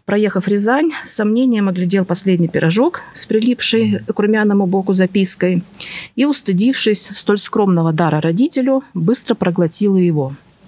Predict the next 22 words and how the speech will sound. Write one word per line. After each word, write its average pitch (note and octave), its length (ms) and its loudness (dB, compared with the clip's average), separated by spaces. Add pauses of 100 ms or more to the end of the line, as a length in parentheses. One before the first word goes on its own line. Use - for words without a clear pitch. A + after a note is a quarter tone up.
(1200)
По G3+ 80 -2
приезде D4+ 640 0
выяснилась C#4 540 0
причина G3+ 420 0
отцовской F#3+ 460 0
щедрости. F3 720 0 (160)
Со G3 160 2
здоровьем G#3+ 480 0
у - 20 2
родителей G3+ 400 0
оказалось F3 460 0
неважно. C#4 600 0 (680)
К - 80 -20
тому B3+ 180 2
же C#4+ 100 0
возникло G#3 380 0
подозрение F#3+ 600 2
на F3+ 80 2
хроническую F#3 600 0
сердечную F3+ 760 0
н-, G#3 500 0
недостаточность, A#3+ 960 -2